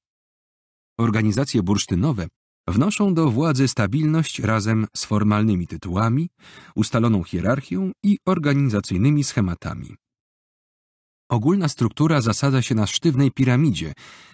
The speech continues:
gdzie formalne raportowanie przebiega od podwładnych do szefów. Poniżej papieża są kardynałowie, poniżej kardynałów arcybiskupi, poniżej arcybiskupów biskupi,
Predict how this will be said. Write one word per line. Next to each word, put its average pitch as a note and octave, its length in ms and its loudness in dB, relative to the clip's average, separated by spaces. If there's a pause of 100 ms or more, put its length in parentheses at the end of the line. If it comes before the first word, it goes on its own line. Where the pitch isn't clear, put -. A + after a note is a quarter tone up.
gdzie F2 320 0
formalne A2+ 520 2
raportowanie G#2+ 760 -2
przebiega A2+ 500 0 (100)
od E3+ 180 -2
podwładnych A#2+ 680 0
do F3+ 120 0
szefów. - 440 -8 (840)
Poniżej B2+ 420 4
papieża G#2 480 0 (420)
są B2 400 0
kardynałowie, A#2+ 720 -2 (460)
poniżej G3 340 0
kardynałów B2+ 640 0
arcybiskupi, - 720 -4 (500)
poniżej G#2+ 480 2
arcybiskupów G2+ 800 -2
biskupi, B2+ 640 0